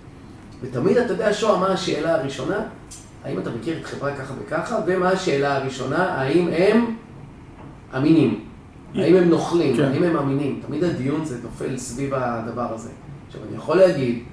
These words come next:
Speaker 1: שתשעים אחוז מהחברות הן באמת אמינות, עשרה אחוז הן לא אמינות, אבל תשעים אחוז מהחברות הן באמת אמינות. אבל לכולם יש פרויקטים שהם כושלים, שהם לא מצליחים, גם לנו.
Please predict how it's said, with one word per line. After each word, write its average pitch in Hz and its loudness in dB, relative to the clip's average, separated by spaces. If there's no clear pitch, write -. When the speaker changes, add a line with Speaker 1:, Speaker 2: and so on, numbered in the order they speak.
Speaker 1:
שתשעים - -4
אחוז 233 0
מהחברות 165 0
הן 131 -8
באמת 220 0
אמינות, 285 4
עשרה 240 -2
אחוז 247 -2
הן 170 0
לא 202 6
אמינות, 139 0
אבל 117 -8
תשעים - -8
אחוז 254 -2
מהחברות 143 0
הן 135 -4
באמת 143 -2
אמינות. 170 0
אבל 135 0
לכולם 180 4
יש 123 -6
פרויקטים 120 -4
שהם 180 -2
כושלים, 233 -2
שהם 156 2
לא 202 4
מצליחים, 226 -2
גם 196 6
לנו. 247 4